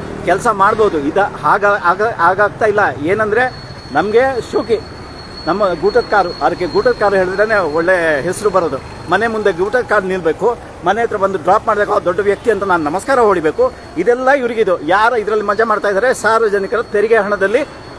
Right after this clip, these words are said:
ಇವರು ಮಜಾ ಮಾಡ್ತಾ ಇದ್ದಾರೆ. ಸರ್ಕಾರ ಮತ್ತೆ ಅವರ ಈಗ ಹೈ-, ಇವರ ಹೈಯರ್ ಆಫೀಸರ್ಸು ಇವರು ಅದನ್ನೇ ಮಾಡ್ತಾ ಇರೋದ್ರಿಂದ ಇದ್ರ ಬಗ್ಗೆ ಕ್ರಮ ಆಗ್ತಾ ಇಲ್ಲ. ಸರ್ಕಾರಕ್ಕೂ ನಾವು ಆರು ತಿಂಗಳ ಹಿಂದೆ ನೀವು ನೋಡಿದ್ದೀರಾ,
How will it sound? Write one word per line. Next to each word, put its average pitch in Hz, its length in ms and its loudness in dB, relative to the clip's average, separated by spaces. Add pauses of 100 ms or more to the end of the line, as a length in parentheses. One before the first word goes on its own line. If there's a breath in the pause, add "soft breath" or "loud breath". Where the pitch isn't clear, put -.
ಇವರು 262 240 0
ಮಜಾ 240 300 2
ಮಾಡ್ತಾ 233 240 2
ಇದ್ದಾರೆ. 160 460 -4 (140)
ಸರ್ಕಾರ 240 480 4
ಮತ್ತೆ 214 260 0
ಅವರ 196 380 2
ಈಗ 202 160 0 (380)
ಹೈ-, 185 220 -2
ಇವರ 262 160 2
ಹೈಯರ್ 220 360 4
ಆಫೀಸರ್ಸು 214 540 2 (260)
ಇವರು 277 240 2
ಅದನ್ನೇ 262 300 2
ಮಾಡ್ತಾ 226 300 2
ಇರೋದ್ರಿಂದ 202 340 0
ಇದ್ರ 202 240 2
ಬಗ್ಗೆ 190 220 0
ಕ್ರಮ 220 260 0
ಆಗ್ತಾ 226 260 2
ಇಲ್ಲ. 175 240 2 (360)
ಸರ್ಕಾರಕ್ಕೂ 240 540 2
ನಾವು 214 200 2
ಆರು 208 180 4
ತಿಂಗಳ 226 240 0
ಹಿಂದೆ 208 300 2 (320)
ನೀವು 214 140 2
ನೋಡಿದ್ದೀರಾ, 220 420 2